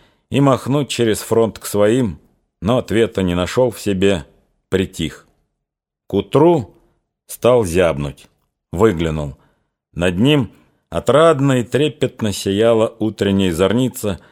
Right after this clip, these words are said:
и в глубочайшем провале из сине-чёрного неба,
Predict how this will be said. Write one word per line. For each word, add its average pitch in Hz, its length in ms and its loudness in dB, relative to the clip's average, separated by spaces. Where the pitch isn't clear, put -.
и 85 60 -14
в 95 80 -6
глубочайшем 123 680 2
провале 113 560 2
из 87 240 -8
сине-чёрного 87 960 -4
неба, 110 440 0